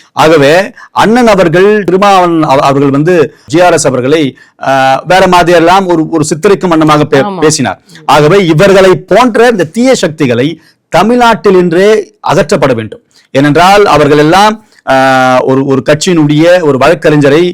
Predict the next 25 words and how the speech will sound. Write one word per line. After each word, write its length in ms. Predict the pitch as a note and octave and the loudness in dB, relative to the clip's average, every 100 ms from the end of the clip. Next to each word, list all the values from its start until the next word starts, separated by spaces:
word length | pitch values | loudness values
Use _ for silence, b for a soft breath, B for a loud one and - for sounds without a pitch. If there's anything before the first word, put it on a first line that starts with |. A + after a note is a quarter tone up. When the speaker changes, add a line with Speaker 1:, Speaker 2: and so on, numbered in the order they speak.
| B B | B B
Speaker 1:
ஒரு 140 | C3 B2+ | -6 -2
டி 100 | C#3+ | 0
ஜி 140 | D#3 E3 | 0 -2
பி 140 | E3 | 0
அலுவல-, 480 | C3+ D3 D#3 D3+ B2+ | 2 2 2 2 0
அலுவலகத்தின் 460 | - D3 D3+ C3 C#3 | 0 2 0 0 0
முன்னாலே 240 | C#3 D3 | 2 2
அடித்தார்கள். 540 | C3+ B2+ C3+ A#2+ C3+ D3+ D#3 B | 0 0 -2 0 -2 -2 -6 B
இன்னொன்று, 520 | B C3+ F3+ E3 D#3 F3+ F#3+ b b - | B 0 0 0 0 0 0 b b -6
ஆ, 60 | B2+ B2+ B2 | -2 -2 -2
கோர்ட் 340 | A#2 - G#3+ | 0 0 0
வாசலிலே 640 | F#3+ C#3+ F#3 F#3 F#3 F3 G3 G3+ | 0 2 0 0 0 0 2 0
ஒரு 160 | E3 | 0
அட்வொகேட்டை 420 | C#3 C#3 D#3 D#3 C#3+ | 0 0 0 0 0
அடித்தார்கள். 540 | C#3 C#3 B2+ A2+ C#3+ D#3+ B B | -2 -2 -2 0 -2 -4 B B
"லேசாக 460 | C#3 D#3+ D#3+ D3+ | 0 0 0 0
தட்ட 240 | D3+ C3 D3+ | -2 -2 -4
சொன்னேன்" 400 | C#3 A#2+ B2+ G#2 _ - | -4 -4 -6 -8 _ -10
Speaker 2:
ம். 100 | E3+ | -4
Speaker 1:
அப்படி 200 | C3+ D#3 | 0 0
என்று 140 | D3 | 0
சொல்லி 220 | C#3 D3 D3+ | -2 0 2
எல்லாம் 260 | E3+ F3 | 2 0
சொன்னவர் 540 | - C#3+ C3 B2 C#3+ - B B | -4 -2 -2 0 -2 -2 B B
இன்றைக்கு 580 | C3 F3 D#3+ D#3 D#3 | -2 0 -2 -2 -2